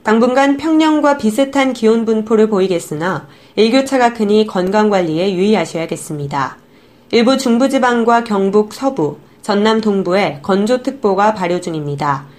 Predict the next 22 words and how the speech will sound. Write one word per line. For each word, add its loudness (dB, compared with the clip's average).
산불 0
등 0
화재 0
예방에 -2
각별히 -6
유의하시기 0
바랍니다. -8
내일 2
아침 0
최저기온은 0
마이너스 0
삼 -6
도에서 0
칠 -4
도, -4
낮 -2
최고기온은 0
십 -14
도에서 0
십오 -2
도가 0
되겠습니다. -6